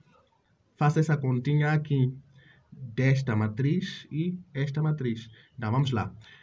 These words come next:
Temos aqui já escrito. Então, como é que é feita a adição de duas matrizes? Bem simples, é só prestar atenção aqui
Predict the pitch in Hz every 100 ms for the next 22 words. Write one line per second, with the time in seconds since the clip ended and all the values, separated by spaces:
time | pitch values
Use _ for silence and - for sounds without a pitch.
0 | - - 160 131 131 127 127 - 120 135
1 | 131 - 175 135 135 - 220 254 254 226
2 | 226 190 156 117 110 - - - - -
3 | - 135 120 110 156 135 135 127 110 110
4 | 101 - - 120 156 170 190 160 160 156
5 | - 160 160 147 156 139 135 135 151 139
6 | 139 160